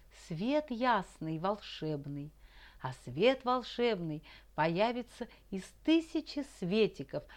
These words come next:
что рождаются от добрых дел, бескорыстно детками совершаемых.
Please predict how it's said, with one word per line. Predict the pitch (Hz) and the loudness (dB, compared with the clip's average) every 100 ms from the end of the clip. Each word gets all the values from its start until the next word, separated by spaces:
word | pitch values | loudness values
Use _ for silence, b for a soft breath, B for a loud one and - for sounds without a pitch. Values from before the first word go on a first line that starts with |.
| b | b
что | - - 214 | -8 0 4
рождаются | 214 208 185 214 269 269 - - 262 | 4 2 0 0 0 -4 -4 -4 -2
от | 202 | -2
добрых | 190 277 269 277 247 | 0 0 0 -4 -4
дел, | 220 269 302 165 - b b | -2 2 2 0 -6 b b
бескорыстно | 160 190 - 302 277 233 285 311 - 311 320 | -6 0 10 10 10 6 6 4 2 0 2
детками | 269 285 277 - - 180 175 - | 2 0 0 -2 -4 -2 -2 -4
совершаемых. | 190 233 - - 180 139 143 - | -4 -4 -6 0 2 2 -4 -10